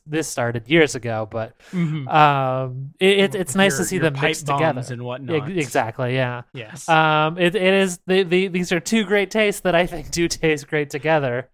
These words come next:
Speaker 2: I think you're right.
Speaker 1: And, uh, I, I, I, I, I, I, uh, I like that, the, the, I, I, I mean, it's a shitty fat shamey joke, but I, I,
Speaker 2: Mm.
Speaker 1: I, which I don't love, but, uh,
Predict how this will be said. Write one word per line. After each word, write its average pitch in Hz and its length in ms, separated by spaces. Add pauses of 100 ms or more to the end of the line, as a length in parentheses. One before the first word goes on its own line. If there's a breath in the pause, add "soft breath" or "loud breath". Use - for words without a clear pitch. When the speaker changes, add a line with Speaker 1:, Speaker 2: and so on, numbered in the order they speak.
Speaker 2:
I - 160
think 302 280
you're 311 160
right. 175 300 (560)
Speaker 1:
And, 143 220
uh, 139 220
I, 147 80
I, 143 360
I, 127 220 (100)
I, 117 220 (100)
I, 117 120 (180)
I, 127 320
uh, 127 420 (440)
I 180 100
like 190 300
that, 190 260
the, 170 360
the, 180 180
I, 165 120
I, 185 440
I - 40
mean, 190 160
it's 180 160
a - 40
shitty 160 240
fat 147 220
shamey 165 260
joke, 175 260
but 165 100
I, 156 100
I, 165 240
Speaker 2:
Mm. 175 60 (340)
Speaker 1:
I, - 20
which 151 220
I 160 60
don't 160 180
love, 160 320
but, 139 180
uh, 127 200